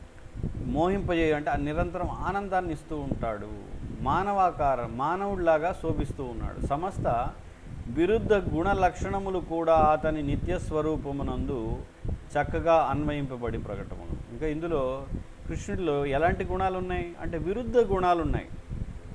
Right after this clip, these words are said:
కృష్ణుడు భగవద్గీతలో చెప్తాడు ఏమనంటే, "నమే ద్వేషోస్తి నా ప్రియ" అంటే నేనెవరిని ద్వేషించను, నాకెవరు ప్రియమైన వాళ్ళు లేరు అని.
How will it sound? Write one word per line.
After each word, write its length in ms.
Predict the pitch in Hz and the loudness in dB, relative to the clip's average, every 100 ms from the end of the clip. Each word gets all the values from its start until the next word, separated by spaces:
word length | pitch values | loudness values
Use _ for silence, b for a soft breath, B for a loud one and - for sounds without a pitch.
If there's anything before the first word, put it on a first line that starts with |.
| - | -10
కృష్ణుడు 280 | 170 208 190 | -6 -2 4
భగవద్గీతలో 540 | 175 180 196 190 180 | 6 6 4 2 2
చెప్తాడు 480 | 165 147 - 135 98 - - - - - - - - - - - | 2 0 0 -2 -2 -8 -12 -14 -18 -16 -14 -10 -8 -8 -10 -6
ఏమనంటే, 720 | 147 175 160 151 156 127 147 147 - - - - - - - - - - - - - - - - - - - - - - - | 0 2 2 2 2 2 -2 -8 -16 -16 -16 -16 -20 -20 -20 -20 -20 -20 -20 -14 -10 -8 -6 -6 -6 -10 -18 -10 -8 -8 -6
"నమే 320 | 151 180 214 214 | -2 2 2 2
ద్వేషోస్తి 680 | 185 190 - 180 165 196 | 2 2 2 0 0 -2
నా 120 | 185 170 | 2 2
ప్రియ" 360 | - 123 110 104 123 131 127 - - - 135 | 2 -2 -2 0 2 2 2 -4 -6 -8 -6
అంటే 260 | 156 196 208 - - - - - - - | -6 -8 -12 -16 -14 -12 -12 -14 -14 -4
నేనెవరిని 440 | 139 156 170 190 | 0 2 2 2
ద్వేషించను, 680 | 170 165 156 151 147 160 156 110 - - - - - | 2 0 0 -6 -4 -6 -6 -12 -14 -12 -8 -8 -2
నాకెవరు 380 | 139 143 156 151 | 0 4 6 6
ప్రియమైన 480 | - 139 131 127 120 | 4 2 2 0 0
వాళ్ళు 240 | 117 107 | 0 0
లేరు 380 | 101 95 92 92 | -2 -4 -6 -8
అని. 320 | 90 90 - | -12 -12 -10